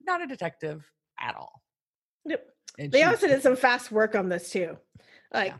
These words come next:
Speaker 2: fast lawyers, fast legal system.
Speaker 1: Yeah.
Speaker 2: I don't know if this is a place you wanna get arrested at or not, but, you know,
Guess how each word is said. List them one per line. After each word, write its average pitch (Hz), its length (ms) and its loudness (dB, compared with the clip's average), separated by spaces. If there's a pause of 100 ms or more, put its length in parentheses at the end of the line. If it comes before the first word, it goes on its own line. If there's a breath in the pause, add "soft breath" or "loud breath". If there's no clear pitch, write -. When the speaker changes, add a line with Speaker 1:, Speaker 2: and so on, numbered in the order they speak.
(140)
Speaker 2:
fast 269 440 -2
lawyers, 233 540 4
fast 233 340 -2
legal 202 320 2
system. 202 560 -4 (380 loud breath)
Speaker 1:
Yeah. - 100 -18
Speaker 2:
I 240 60 4
don't 247 120 6
know 240 80 8
if 233 60 4
this - 40 -10
is 220 60 0
a 220 60 6
place 220 280 2
you 180 100 0
wanna 247 260 2
get 254 140 4
arrested 240 400 2
at 208 180 2
or 180 60 0
not, 190 340 -2
but, 196 160 0
you 220 80 0
know, 196 240 2